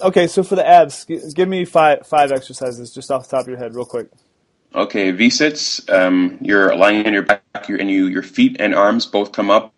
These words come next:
Speaker 2: side stretched out. So you're, like, you're making a T shape, and then you're supposed to keep your toes off the ground,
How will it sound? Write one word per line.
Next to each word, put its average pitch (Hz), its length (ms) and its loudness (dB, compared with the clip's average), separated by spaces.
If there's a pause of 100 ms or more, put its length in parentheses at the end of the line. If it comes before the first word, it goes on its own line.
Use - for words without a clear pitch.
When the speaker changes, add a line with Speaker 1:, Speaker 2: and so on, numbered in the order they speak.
(140)
Speaker 2:
side 113 380 0
stretched - 320 -4
out. - 360 -6
So - 140 -14
you're, 101 80 -2
like, - 80 -10
you're 110 80 -10
making 110 200 -8
a 101 60 -8
T - 220 -4
shape, - 380 -6 (320)
and 107 160 -4
then 107 120 2
you're 107 120 -2
supposed - 460 -4
to 107 100 -4
keep - 260 0
your 113 240 2
toes 131 380 2
off 131 180 4
the 127 80 -4
ground, 107 560 -2